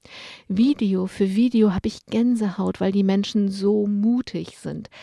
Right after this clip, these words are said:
schießen mir Tränen in die Augen, weil sie so viel leiden müssen. Video für Video aber wächst auch meine Hoffnung. Endlich. Endlich wehren sich Menschen gegen die vielen Lügen, das Versteckspielen und das so lange alles gut ist,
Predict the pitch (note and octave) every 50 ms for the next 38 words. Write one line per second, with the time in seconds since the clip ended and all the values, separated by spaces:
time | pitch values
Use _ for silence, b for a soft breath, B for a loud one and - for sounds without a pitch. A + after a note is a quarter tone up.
0 | B B B - B3+ B3 - B3+ B3 A#3+ A#3+ A#3+ - - - B3+ C4+ C#4+ - G3+
1 | - F#3+ F#3+ F#3+ F3+ - F#3 F#3+ F#3 G3+ G3+ G#3 A3 A3 G#3+ B3 B3 A#3 G#3+ A#3+
2 | B3 C4+ D4 - - - B3+ C#4+ C#4 A3 F#3+ F#3 A3 C4+ C4 G#3 F3+ D#3+ D#3+ E3
3 | - - - G3 - - - B B B B B B B B B B B - E3
4 | D#3+ F#3 G3+ A3+ B3 - C#4 C#4+ C#4+ C#4+ D4 - - - F3+ E3+ E3+ F3 F#3+ A3
5 | A3 - G#3 G#3 G#3 G3+ - - F3 - C#3+ D3+ D#3 D#3 E3 D#3+ D3+ - - -
6 | - - - _ F3+ E3 E3+ E3+ E3+ - - E3+ E3+ E3 D#3+ D#3+ E3+ F3+ F3+ A3
7 | - - - D#3 D3 D3+ - - - - B3 - - _ _ b b b b b
8 | b b b b b b b _ _ _ _ _ _ _ - G3 G3 G3+ G#3 G#3+
9 | A3 G#3+ A3 A3 - - - _ _ _ _ _ F#3 F3 E3+ E3 E3 E3 D#3+ F#3
10 | - - - - - - _ B B B B B B B B B B _ _ -
11 | C4 C#4 C#4+ C#4+ C#4+ C#4 - - C#4 C4+ C4+ C4 B3+ - G#3+ F#3 E3+ G3 G#3+ A#3+
12 | B3 B3 A#3 - G#3+ G#3 G3+ G3+ G3+ G3 - - F3+ E3+ E3+ F3 F3+ F#3+ - -
13 | F3 E3+ E3+ F3+ F3+ G3 F#3+ F#3 G3+ G#3 G#3 - - - - - C#4 C#4 C#4 C#4
14 | C4 A3+ A3 G#3 G3+ G3 G3 G#3+ A3+ A3+ - G3+ F3+ F#3 F#3+ - - - - G#3
15 | - - - - - G#3+ - - - - - - F#3+ F#3+ F#3+ F#3+ G3+ G#3 - G#3
16 | G#3 - - A3+ C4 D#4+ F4 F4 D4+ A#3+ A3 C4 D4 C4+ A#3+ - - A3+ B3+ B3
17 | A3+ - - B3+ C4+ C#4 - D#3 A3 A3 - -